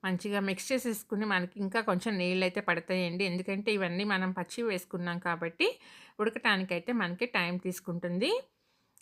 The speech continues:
దానికి సరిపడినన్ని నీళ్లు పోసుకుందాము.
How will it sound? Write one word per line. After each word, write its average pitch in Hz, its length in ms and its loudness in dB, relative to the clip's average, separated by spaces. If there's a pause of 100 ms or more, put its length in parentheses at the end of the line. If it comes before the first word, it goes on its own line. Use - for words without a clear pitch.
దానికి 208 300 2
సరిపడినన్ని 196 680 0
నీళ్లు 196 340 2
పోసుకుందాము. 175 760 0